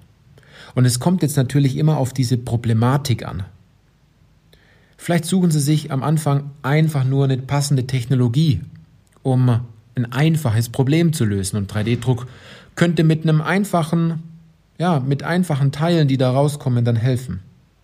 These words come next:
Aber der Fokus ist falsch. Sie sollten also jetzt nicht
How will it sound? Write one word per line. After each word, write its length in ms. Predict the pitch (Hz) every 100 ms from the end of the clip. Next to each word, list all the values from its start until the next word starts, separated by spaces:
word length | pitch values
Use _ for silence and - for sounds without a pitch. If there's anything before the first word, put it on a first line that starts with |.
| _ _ _ -
Aber 140 | 117
der 140 | 131 127
Fokus 560 | - 190 190 120 95
ist 180 | - -
falsch. 480 | - 85 80 - - _ _ _ - _
Sie 140 | -
sollten 320 | 117 151 156 147
also 280 | 127 120
jetzt 320 | 123 120 120 135
nicht 460 | 180 - - -